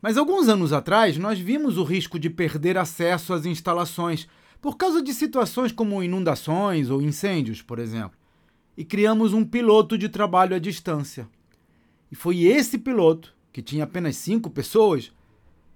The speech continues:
que nos permitiu colocar duzentos e setenta funcionários em home office em menos de uma semana, sem perda de produtividade. Nós já conhecíamos o caminho e pudemos aplicá-lo às outras pessoas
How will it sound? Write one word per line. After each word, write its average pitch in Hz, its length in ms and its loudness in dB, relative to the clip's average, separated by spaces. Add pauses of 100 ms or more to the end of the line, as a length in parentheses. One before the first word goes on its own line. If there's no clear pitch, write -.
que 185 80 -8
nos 190 120 -4
permitiu 208 440 -2
colocar 202 480 0
duzentos 190 720 -2
e 196 40 -8
setenta 185 520 -6
funcionários 165 720 -4
em 170 100 -4
home 156 220 -4
office 151 500 -6 (460)
em 160 100 -4
menos 160 300 0
de 147 80 -2
uma 156 120 -2
semana, 151 560 -4 (320)
sem 165 300 -2
perda 139 380 -2
de 131 100 -6
produtividade. 131 840 -8 (320)
Nós 127 160 -6
já 165 100 2
conhecíamos 185 680 0
o 202 60 0
caminho 240 460 4 (240)
e - 60 -10
pudemos 180 420 0
aplicá-lo 170 720 0
às 143 220 -4
outras 156 320 -2
pessoas 170 640 -6